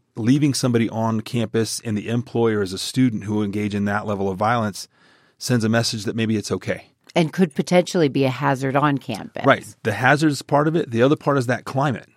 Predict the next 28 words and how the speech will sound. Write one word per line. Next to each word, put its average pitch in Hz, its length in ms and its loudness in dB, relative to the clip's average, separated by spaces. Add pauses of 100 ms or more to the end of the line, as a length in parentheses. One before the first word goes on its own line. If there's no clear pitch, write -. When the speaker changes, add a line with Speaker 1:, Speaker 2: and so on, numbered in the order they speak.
Speaker 1:
that 101 100 -6
if 101 100 -4
we 120 140 4
say 123 260 2
this 117 220 0
is 117 140 0
an 107 80 2
okay 135 340 2
behavior 120 460 0
for 104 160 -4
people 120 320 -4
who 107 160 -2
are 92 80 -2
affiliated 123 400 2
with 110 160 -2
our 117 120 2
community, 120 640 -2 (580)
what's 120 220 -2
the 120 80 -4
message 110 300 -4
to 113 100 -4
our 98 80 -2
community? 107 540 -6
That 101 120 -12
those 107 160 0
behaviors 98 480 -4
are 90 120 -4
okay. 95 380 -8